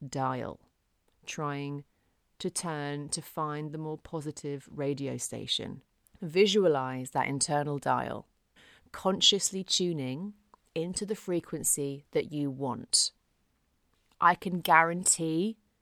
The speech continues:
you will start to feel better, even if it's just a tiny bit. And, like, even if it is only a whisper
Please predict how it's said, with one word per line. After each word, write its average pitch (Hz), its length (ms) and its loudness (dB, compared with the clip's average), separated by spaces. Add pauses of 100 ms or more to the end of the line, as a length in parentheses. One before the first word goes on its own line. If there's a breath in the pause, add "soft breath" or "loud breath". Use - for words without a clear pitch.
(220)
you 160 160 -2
will 156 100 -2
start - 400 0
to 165 80 -2
feel 151 300 -2
better, 131 520 0
even 170 300 -2
if 151 160 -8
it's - 140 -12
just - 340 -8 (540)
a 156 100 -10
tiny 147 440 -2
bit. 113 280 -6 (1500)
And, 175 360 6
like, 175 200 -2
even 202 320 0
if 196 180 0
it - 100 -4
is 170 360 2
only 175 320 0
a 147 100 -4
whisper 196 840 2